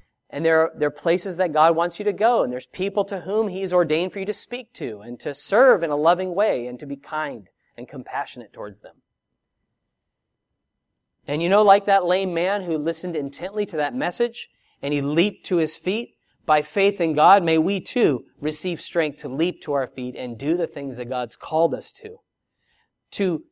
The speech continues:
to walk through doors that we've only looked at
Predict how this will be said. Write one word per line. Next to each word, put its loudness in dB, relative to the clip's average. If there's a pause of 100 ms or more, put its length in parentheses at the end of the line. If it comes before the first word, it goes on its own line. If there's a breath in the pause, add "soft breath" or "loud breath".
to -2
walk 6
through 2
doors 6 (260)
that -2
we've 0
only 4
looked 0
at 0